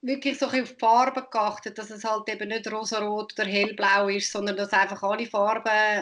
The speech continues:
ähm, repräsentiert sind. Und wichtig ist mir einfach auch immer gewesen, gerade zum Beispiel bei den Kleidern, dass es kräftige Farben sind.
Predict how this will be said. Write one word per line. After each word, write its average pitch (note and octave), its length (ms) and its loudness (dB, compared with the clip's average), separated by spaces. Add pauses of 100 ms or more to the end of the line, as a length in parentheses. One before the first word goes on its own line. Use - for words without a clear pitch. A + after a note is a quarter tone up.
ähm, G#3 560 -2
repräsentiert G#3 920 -2
sind. F#3+ 260 -4
Und G3+ 180 -4 (360)
wichtig D4+ 360 4
ist D4 180 2
mir B3+ 180 4
einfach A#3 280 2
auch A#3 200 0
immer C4+ 160 0
gewesen, A#3+ 220 -8
gerade A3 160 -6
zum A#3+ 140 -8
Beispiel A3+ 260 -6
bei A3+ 80 -10
den A3+ 140 -8
Kleidern, A3 500 2
dass G#3 140 -14
es - 80 -18
kräftige G#3+ 640 -4
Farben G#3+ 440 -2
sind. F3+ 340 -4